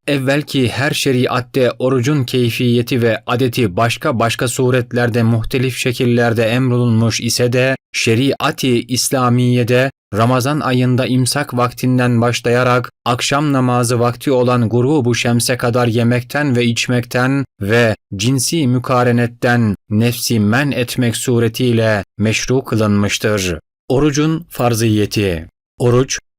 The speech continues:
Hicret-i Nebeviyye'den birkaç sene sonra Şaban-ı Şerif'in üçüncü günü farz kılınmıştır. Cenab-ı Hak Azze ve Celle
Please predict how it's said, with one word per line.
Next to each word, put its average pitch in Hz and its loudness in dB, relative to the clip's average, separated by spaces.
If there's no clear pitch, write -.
Hicret-i 131 0
Nebeviyye'den 123 0
birkaç 123 -2
sene 123 0
sonra 123 0
Şaban-ı 127 0
Şerif'in 123 0
üçüncü 123 0
günü 120 2
farz 139 -2
kılınmıştır. 107 0
Cenab-ı 123 0
Hak 123 -4
Azze 123 0
ve 123 2
Celle 127 0